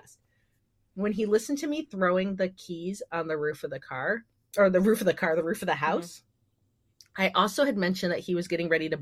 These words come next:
Speaker 1: ride his little electric bike to school with the girls. And I made a passing comment that was, he really enjoys
Speaker 2: Oh, yeah,
Speaker 1: it.
Speaker 2: you did.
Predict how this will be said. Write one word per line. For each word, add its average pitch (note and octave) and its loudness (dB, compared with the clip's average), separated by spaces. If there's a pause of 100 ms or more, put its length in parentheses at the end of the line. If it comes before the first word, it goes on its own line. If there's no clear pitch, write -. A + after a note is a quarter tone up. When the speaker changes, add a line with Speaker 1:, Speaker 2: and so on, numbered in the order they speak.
Speaker 1:
ride D#3 2
his D#3 -2
little D#3+ -2
electric C#3 -4
bike D#3 -4
to F#3 -8
school D#3+ -4
with D3+ -6
the C#3+ -10
girls. C3+ -8 (500)
And F#3+ 2
I F#3 6 (100)
made G#3 2
a A3+ 2
passing F3+ 2
comment C3 -10
that D3 -6
was, C3 -4 (1400)
he C4 2
really A#3 6
enjoys F#3 2
Speaker 2:
Oh, D4+ 12
yeah, D#4+ 6
Speaker 1:
it. D4+ 6
Speaker 2:
you C#4 -2
did. - -6